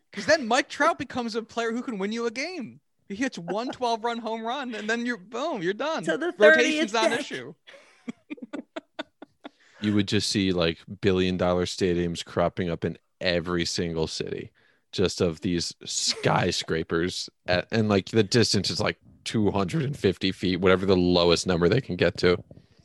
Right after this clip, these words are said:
Speaker 1: What happens if you hit the roof of the Trop? <laughs>
Speaker 2: Oh my
Speaker 1: Does that
Speaker 2: God.
Speaker 1: count as, does that count as a
Speaker 2: Redo.
Speaker 1: deck?
Speaker 2: A mulligan.
Speaker 3: Out.
Speaker 1: <laughs> Mulligan. Oh, man, that would make a box score look wild.
Speaker 2: This is just like Blurns Ball now.
Speaker 1: I think that's the natural progression for baseball.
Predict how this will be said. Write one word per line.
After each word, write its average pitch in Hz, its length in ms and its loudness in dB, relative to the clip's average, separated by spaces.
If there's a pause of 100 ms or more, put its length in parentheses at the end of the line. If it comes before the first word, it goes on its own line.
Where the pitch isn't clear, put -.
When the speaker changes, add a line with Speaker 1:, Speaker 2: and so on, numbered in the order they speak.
(140)
Speaker 1:
What 196 120 -6
happens 392 340 -2
if 359 100 -6
you 262 80 -6
hit 254 180 -2
the 214 100 -2
roof 180 260 -6
of 226 60 -8
the 185 60 -12
Trop? 165 460 -4 (240)
<laughs> - 60 -12 (1080)
Speaker 2:
Oh 147 100 -12
my 151 160 -10
Speaker 1:
Does - 80 -8
that - 80 -8
Speaker 2:
God. 240 60 -2
Speaker 1:
count 254 160 0
as, 226 120 -6
does 185 200 -8
that 320 140 -8
count 285 140 -2
as 233 80 2
a - 20 0
Speaker 2:
Redo. 180 40 -2
Speaker 1:
deck? 180 420 2
Speaker 2:
A - 20 -10
mulligan. 185 560 0 (300)
Speaker 3:
Out. 82 260 4
Speaker 1:
<laughs> - 40 -20
Mulligan. 240 680 -2 (600)
Oh, 180 300 -8
man, 147 280 -8
that 147 100 -6
would 190 80 -10
make 165 120 -12
a 135 80 -10
box 131 360 -8
score 135 240 -8
look 123 200 -14 (100)
wild. 277 720 -6 (260)
Speaker 2:
This 180 200 -8
is 185 100 -8
just 208 120 -4
like 170 160 -2
Blurns 160 300 0
Ball 147 340 -4
now. 151 380 -6 (1400)
Speaker 1:
I 165 100 0
think 214 220 -2
that's 190 140 -2
the 185 100 -6
natural 156 360 -2
progression 135 420 -12
for 123 100 -16
baseball. 90 580 -16